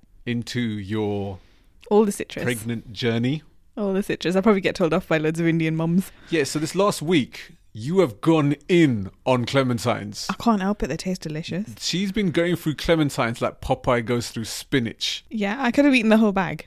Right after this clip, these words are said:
Speaker 1: Yeah, and then we went around to our friend's house over the weekend
Speaker 2: And
Speaker 1: for
Speaker 2: then
Speaker 1: his
Speaker 2: I had
Speaker 1: fireworks
Speaker 2: some more
Speaker 1: display,
Speaker 2: there.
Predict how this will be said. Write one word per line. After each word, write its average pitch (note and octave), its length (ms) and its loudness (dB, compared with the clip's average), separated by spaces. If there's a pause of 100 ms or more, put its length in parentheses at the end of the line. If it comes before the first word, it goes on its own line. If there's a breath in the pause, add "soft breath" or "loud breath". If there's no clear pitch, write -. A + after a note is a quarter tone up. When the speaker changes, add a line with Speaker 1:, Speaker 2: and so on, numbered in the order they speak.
Speaker 1:
Yeah, C3 300 0
and C#3 140 -2
then E3 80 2
we F3 80 6
went E3+ 160 0
around E3 140 0
to D3 100 -2
our C#3 60 2
friend's E3+ 340 0
house A#2+ 200 0
over A#2+ 140 -4
the B2 100 -2
weekend A#2 720 -4
Speaker 2:
And A3 120 0
Speaker 1:
for G3+ 80 0
Speaker 2:
then F#3+ 60 0
Speaker 1:
his - 80 -2
Speaker 2:
I - 0 -
had F3+ 80 -6
Speaker 1:
fireworks - 240 4
Speaker 2:
some G#3+ 120 8
more G#3 200 8
Speaker 1:
display, E3+ 180 2
Speaker 2:
there. F3 140 -4